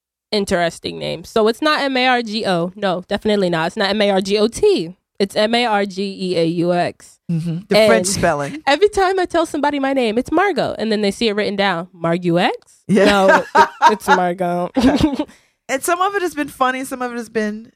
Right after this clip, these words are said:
Speaker 2: um,
Speaker 1: Annoying.
Speaker 2: annoying. And your middle name?
Speaker 1: <laughs> My middle name, Helena, comes from my dad's mother's name, which was Helen. And they're like, "Well,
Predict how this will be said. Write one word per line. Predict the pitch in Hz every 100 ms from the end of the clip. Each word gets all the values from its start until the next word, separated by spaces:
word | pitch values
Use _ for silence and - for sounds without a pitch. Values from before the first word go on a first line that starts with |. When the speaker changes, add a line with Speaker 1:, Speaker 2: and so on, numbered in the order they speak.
| _
Speaker 2:
um, | 190 190 185 180 214
Speaker 1:
Annoying. | 196 185 196 -
Speaker 2:
annoying. | 185 175 170 196 -
And | 254 262
your | 254
middle | 262 277 247
name? | 170 135 190
Speaker 1:
<laughs> |
My | 220
middle | 214 226
name, | 247 262 262
Helena, | 277 247 220 214
comes | 214 220 214
from | 220
my | 208 190 180
dad's | 202 240 262 226
mother's | 190 175 175 180
name, | 180 165 175
which | 185 180
was | 180 -
Helen. | 254 226 185 196 247 _ _ _ _ -
And | 220 220 208 220
they're | 240
like, | 262 240
"Well, | 262 403